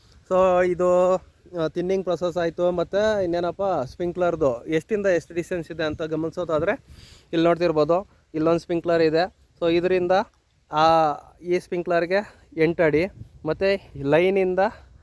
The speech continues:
ಮತ್ತೆ ಲೈನ್ಗೆ ಎಂಟು ಅಡಿ, eight by eight ಹಾಕಿದ್ದೀನಿ ಸ್ನೇಹಿತರೆ. ಪ್ರೆಷರ್ ಸ್ವಲ್ಪ ಚೆನ್ನಾಗಿದೆ, ಆದ ಕಾರಣ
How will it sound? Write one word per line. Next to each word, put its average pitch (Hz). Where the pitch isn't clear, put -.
ಮತ್ತೆ 156
ಲೈನ್ಗೆ 170
ಎಂಟು 160
ಅಡಿ, 147
eight 175
by 180
eight 160
ಹಾಕಿದ್ದೀನಿ 156
ಸ್ನೇಹಿತರೆ. 147
ಪ್ರೆಷರ್ 160
ಸ್ವಲ್ಪ 156
ಚೆನ್ನಾಗಿದೆ, 156
ಆದ 156
ಕಾರಣ 151